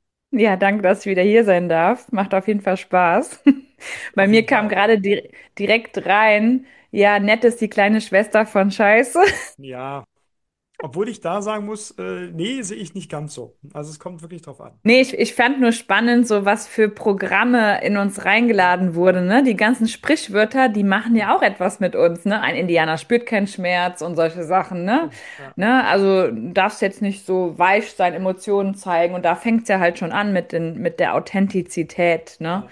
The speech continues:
Speaker 2: Ja, ja.
Speaker 1: Ähm, und ja, also, äh, dieses zu nett sein,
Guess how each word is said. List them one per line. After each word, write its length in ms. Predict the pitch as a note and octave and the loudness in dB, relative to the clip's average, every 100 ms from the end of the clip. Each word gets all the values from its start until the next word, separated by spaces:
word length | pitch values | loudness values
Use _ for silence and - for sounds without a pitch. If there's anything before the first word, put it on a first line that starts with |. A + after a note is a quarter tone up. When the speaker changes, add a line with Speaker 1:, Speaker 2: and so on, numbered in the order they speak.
| - - C#3+ | -20 -20 -20
Speaker 2:
Ja, 160 | C#3 _ _ _ _ _ | -20 _ _ _ _ _
ja. 160 | F#3+ F3+ | -4 -4
Speaker 1:
Ähm, 400 | F3 E3+ E3+ - _ _ _ | -6 -8 -10 -14 _ _ _
und 400 | F3+ F#3 F3+ F3+ - _ _ _ _ | -4 -2 -4 -8 -20 _ _ _ _
ja, 440 | - G3+ B3 G3+ - _ _ | 0 2 2 0 -4 _ _
also, 560 | D3+ F#3+ G3 G3 D#3 A2 _ _ _ _ _ _ _ _ _ _ | -6 -2 0 0 -2 -6 _ _ _ _ _ _ _ _ _ _
äh, 140 | - - _ | -18 -18 _
dieses 560 | - - G#3 G#3+ G#3+ - | -18 -10 -4 -2 -2 -4
zu 160 | - | 0
nett 300 | G#3+ A3 - | 2 2 -2
sein, 680 | - F3+ E3+ E3 E3 D3+ | -14 -4 -2 0 -2 -6